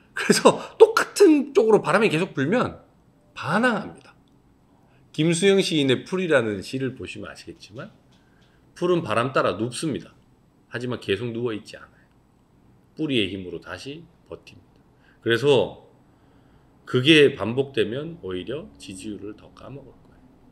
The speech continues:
근데 제가 항상 말씀드리잖아요. 그분 옆에 계신 우리 천공 스님이 여러분들이 보기엔 되게 멍청하고 바보같이 보일 수도 있겠으나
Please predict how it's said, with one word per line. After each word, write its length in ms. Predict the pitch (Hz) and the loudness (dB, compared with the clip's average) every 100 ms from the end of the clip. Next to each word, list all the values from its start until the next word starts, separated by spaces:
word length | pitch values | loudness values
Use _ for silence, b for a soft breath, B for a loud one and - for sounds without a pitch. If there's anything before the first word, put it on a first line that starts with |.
| _ _ _ _ _ _ _ _ _ _ _ _ _ _ _ _ _ _ _ _ _ - | _ _ _ _ _ _ _ _ _ _ _ _ _ _ _ _ _ _ _ _ _ -16
근데 400 | - 127 113 92 | -4 2 2 2
제가 180 | - 107 | -2 -6
항상 180 | 123 135 | -4 -6
말씀드리잖아요. 640 | 104 - 123 101 82 123 226 _ _ _ b b b b b _ _ _ _ _ _ _ _ _ _ _ _ _ _ _ _ _ _ _ _ _ _ | -8 -8 -10 -10 -12 -14 -18 _ _ _ b b b b b _ _ _ _ _ _ _ _ _ _ _ _ _ _ _ _ _ _ _ _ _ _
그분 360 | - 117 120 120 | -8 -6 -4 -2
옆에 260 | 110 113 | 0 0
계신 280 | 104 95 104 | -2 -2 -6
우리 260 | 95 90 90 | -10 -10 -12
천공 300 | 110 117 120 | -10 -8 -8
스님이 500 | 131 117 87 104 113 - _ _ _ _ _ _ _ _ _ _ _ _ _ _ _ _ - _ | -6 -8 -8 -12 -14 -20 _ _ _ _ _ _ _ _ _ _ _ _ _ _ _ _ -20 _
여러분들이 420 | 95 110 135 127 | -8 -6 -4 -4
보기엔 300 | 104 107 98 | -4 -4 -6
되게 180 | 85 98 | -6 -10
멍청하고 540 | 90 90 110 117 101 82 | -10 -12 -12 -12 -12 -10
바보같이 460 | 82 110 117 - | -6 -4 -6 -10
보일 180 | 87 101 | -6 -6
수도 220 | 107 147 | -6 -10
있겠으나 500 | - 104 - 110 78 | -10 -10 -16 -18 -20